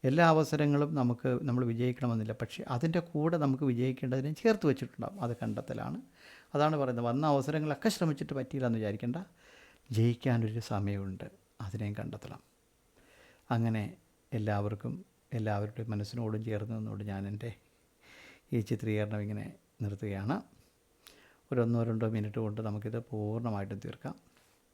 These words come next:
റീൽസ് മാത്രം കണ്ട് സമാധാനിക്കുന്നിട്ട് നമ്മളെപ്പോഴും പറയും, "നിങ്ങൾ പൂർണ്ണമായിട്ട് കാണൂ,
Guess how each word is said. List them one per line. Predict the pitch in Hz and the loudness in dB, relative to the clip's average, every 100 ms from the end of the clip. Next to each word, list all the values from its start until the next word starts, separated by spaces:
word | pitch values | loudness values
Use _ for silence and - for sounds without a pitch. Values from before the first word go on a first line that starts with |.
| _ _ _ _ _ _ 123 | _ _ _ _ _ _ 0
റീൽസ് | 120 120 - | 0 0 0
മാത്രം | 143 110 117 - 131 | 0 0 -2 -2 -2
കണ്ട് | 123 120 | 0 0
സമാധാനിക്കുന്നിട്ട് | 117 110 107 117 117 120 123 123 123 | 0 -2 -2 -2 -2 -2 -4 -6 -4
നമ്മളെപ്പോഴും | 120 117 117 123 120 | -4 -6 -6 -8 -6
പറയും, | 120 117 | -4 -4
"നിങ്ങൾ | 113 123 - | -4 -4 -4
പൂർണ്ണമായിട്ട് | 123 123 139 147 143 135 | -2 0 0 2 2 0
കാണൂ, | 120 101 104 | -4 -4 -6